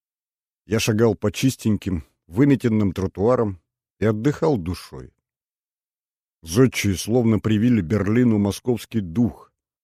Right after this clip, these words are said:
Отсюда и до Александерплац узнавался сталинский ампир, хоть и с немецким акцентом. В глаза не пылила чуждость,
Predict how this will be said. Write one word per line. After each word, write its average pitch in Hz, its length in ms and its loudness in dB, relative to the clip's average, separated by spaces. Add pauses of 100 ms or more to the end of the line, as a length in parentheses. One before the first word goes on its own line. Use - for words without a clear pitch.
(540)
Отсюда 139 540 0
и - 160 -2
до 120 240 2
Александерплац 131 1160 0 (200)
узнавался 104 640 -2
сталинский 117 720 -4
ампир, 101 580 -4 (680)
хоть - 140 -2
и 135 40 2
с - 100 -4
немецким 104 500 0
акцентом. - 560 -12 (840)
В 87 80 -16
глаза 139 320 2
не 151 100 4
пылила 151 420 2
чуждость, 127 720 -2